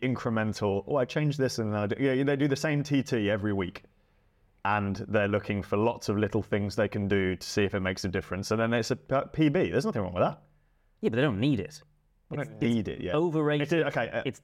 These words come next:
Speaker 1: it is
Speaker 2: disgusting.
Speaker 1: overrated.
Speaker 2: It's horrible. It makes your bike dirty. It clogs everything up. It's just, it's
Speaker 1: No, no, no. I would argue
Speaker 2: No.
Speaker 1: that molten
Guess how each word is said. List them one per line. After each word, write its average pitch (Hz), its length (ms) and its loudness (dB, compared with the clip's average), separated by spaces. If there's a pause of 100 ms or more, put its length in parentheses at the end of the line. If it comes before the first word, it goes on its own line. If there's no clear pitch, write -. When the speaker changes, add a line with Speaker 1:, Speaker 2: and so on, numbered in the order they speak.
Speaker 1:
it 180 60 2
is 151 120 -2
Speaker 2:
disgusting. 135 380 2
Speaker 1:
overrated. 104 440 2
Speaker 2:
It's - 120 -6
horrible. 117 540 2
It 95 120 -6
makes 147 300 0
your 143 80 0
bike 117 300 0
dirty. 101 520 -2 (220)
It - 180 -8
clogs 147 340 0
everything 127 440 0
up. 95 260 -2 (580)
It's 123 200 -4
just, - 180 -4 (140)
it's 123 180 -6 (140)
Speaker 1:
No, 156 140 2
no, 175 100 2
no. 170 60 2
I 160 240 2
would 180 120 2
argue 175 220 2
Speaker 2:
No. 143 160 2
Speaker 1:
that - 180 -10
molten 151 640 0